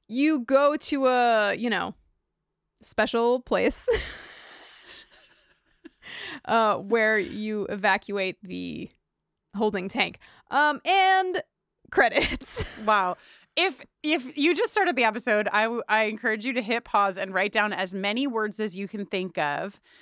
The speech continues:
Speaker 2: that Jenny might use to describe, uh, shitting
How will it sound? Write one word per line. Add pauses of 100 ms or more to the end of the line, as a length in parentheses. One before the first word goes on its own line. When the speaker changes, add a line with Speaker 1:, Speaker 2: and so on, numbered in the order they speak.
(160)
Speaker 2:
that
Jenny
might
use (300)
to
describe, (120)
uh,
shitting